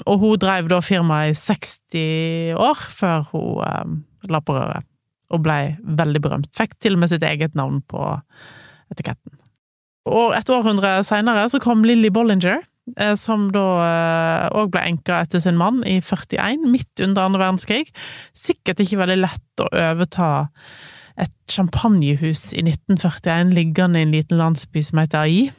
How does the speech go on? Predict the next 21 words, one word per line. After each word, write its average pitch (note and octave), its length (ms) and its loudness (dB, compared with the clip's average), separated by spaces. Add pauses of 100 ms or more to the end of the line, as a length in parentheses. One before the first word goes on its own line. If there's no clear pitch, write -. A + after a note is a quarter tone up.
(340)
Eh, G3+ 340 0
men A3+ 180 2
hun, C4+ 300 2 (180)
eh, G3 320 2
satt - 240 -2
ikke E3 760 0
med E3+ 200 0
beina F3+ 240 2
i E3+ 60 -2
kross, A3 220 -2
så - 360 -2
hun G#3 360 4 (260)
fikk - 180 0 (100)
gjort - 440 -6 (380)
ekstremt - 560 -2
masse. F3 240 0 (640)
Hun G#3+ 280 4
lagde F#3+ 300 2
blant F#3 200 2
annet, F3 720 2
um, E3 220 -2